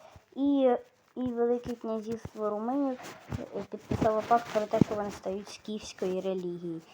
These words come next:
І викупають у Віза-, Візантії Бухарест.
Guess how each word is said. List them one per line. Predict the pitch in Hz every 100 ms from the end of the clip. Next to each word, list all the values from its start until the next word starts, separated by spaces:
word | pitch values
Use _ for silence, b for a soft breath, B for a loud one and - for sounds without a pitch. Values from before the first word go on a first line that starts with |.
| B -
І | 262
викупають | 254 202 226 233 233 -
у | 220
Віза-, | 214 214 202 196 - -
Візантії | 185 185 180 214 220 - _ _
Бухарест. | 208 208 185 190 - 202 165 160 - - -